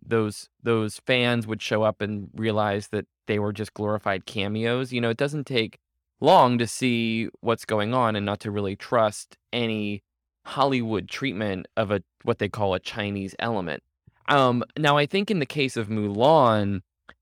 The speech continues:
that's really fascinating because that's Hollywood trying to tell a Chinese story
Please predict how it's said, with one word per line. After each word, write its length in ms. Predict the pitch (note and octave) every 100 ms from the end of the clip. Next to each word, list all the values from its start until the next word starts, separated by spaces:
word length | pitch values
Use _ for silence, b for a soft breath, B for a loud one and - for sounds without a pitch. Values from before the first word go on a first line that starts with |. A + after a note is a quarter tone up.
| _ _ _
that's 500 | B2 A#2+ C#3 F#3 -
really 200 | E3+ C#3
fascinating 520 | A#2+ A#2+ A#2 A2 A2 G#2+
because 300 | - A2+ F#2+
that's 340 | C3 C#3+ -
Hollywood 460 | - C3+ B2 A2+ -
trying 220 | A2+ G#2
to 60 |
tell 260 | F#2+ A2+ G2+
a 80 | G2
Chinese 580 | - - A2+ G2+ F#2 -
story 640 | - C3 B2+ G2+ D2+